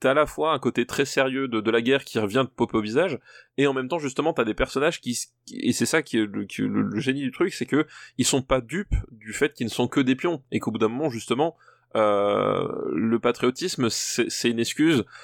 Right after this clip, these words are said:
euh, qu'on, c'est une excuse qu'on, qu'on leur donne, mais à laquelle ils ne, ils ne souscrivent jamais, quoi.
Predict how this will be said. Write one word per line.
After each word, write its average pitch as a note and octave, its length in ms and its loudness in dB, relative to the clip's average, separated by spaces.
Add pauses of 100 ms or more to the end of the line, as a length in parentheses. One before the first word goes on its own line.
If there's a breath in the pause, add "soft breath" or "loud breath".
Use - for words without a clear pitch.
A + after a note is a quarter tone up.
(200 loud breath)
euh, G2+ 240 4
qu'on, G#2+ 500 -2
c'est - 140 -2
une A#2 80 2
excuse B2 240 -2
qu'on, A2 260 0
qu'on G#2+ 200 0
leur G#2+ 160 4
donne, D3 180 4
mais A2 140 0
à G#2+ 40 0
laquelle A2 220 0
ils A#2 80 -2
ne, G2+ 60 -10 (160)
ils A2+ 60 -6
ne G2 40 -6
souscrivent - 400 -2
jamais, A2+ 260 0
quoi. - 220 -10